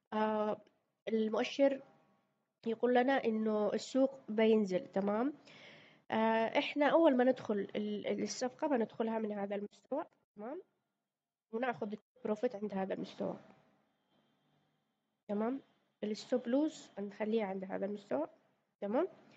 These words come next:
زي ما ذكرنا بال-، آه، بال-، آه،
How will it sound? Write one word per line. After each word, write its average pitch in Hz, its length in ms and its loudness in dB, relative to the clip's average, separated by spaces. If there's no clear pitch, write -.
زي 240 140 8
ما 233 120 2
ذكرنا 214 460 -6
بال-، 226 380 -8
آه، 196 440 -4
بال-، 214 460 -2
آه، 190 480 -2